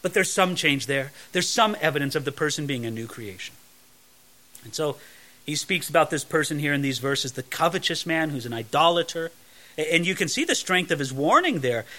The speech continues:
at verse six, where he says, "Let no one deceive you with empty words." You can't allow empty words to excuse or minimize the judgment that's gonna come upon the practice of these sins.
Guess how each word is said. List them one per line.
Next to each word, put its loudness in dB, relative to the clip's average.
at 2
verse 2
six, 0
where 2
he 4
says, 0
"Let 4
no 6
one 4
deceive 2
you 4
with 2
empty 2
words." 0
You 6
can't 4
allow 8
empty 0
words 4
to -2
excuse -2
or 6
minimize 4
the -2
judgment 4
that's 2
gonna 2
come -6
upon 2
the -2
practice 0
of -8
these -4
sins. -6